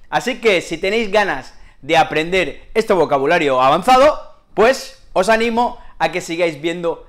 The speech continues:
esta lección, porque vamos a empezar. Un verbo que puede usarse como sinónimo de ayudar es amparar.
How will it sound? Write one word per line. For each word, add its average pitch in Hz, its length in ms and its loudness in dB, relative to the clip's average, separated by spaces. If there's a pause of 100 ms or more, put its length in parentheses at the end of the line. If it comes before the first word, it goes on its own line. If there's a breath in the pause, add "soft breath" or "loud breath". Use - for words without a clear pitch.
esta 185 260 -4
lección, 117 320 -12 (160)
porque 156 680 -2 (220)
vamos 151 420 -2
a 190 40 2
empezar. 220 600 -4 (380)
Un 269 200 2
verbo 269 400 4
que 196 140 0
puede 226 760 4
usarse 170 1120 0
como 139 480 0
sinónimo 175 720 -2
de 135 240 0
ayudar 139 840 -2
es - 540 -2
amparar. 135 800 -2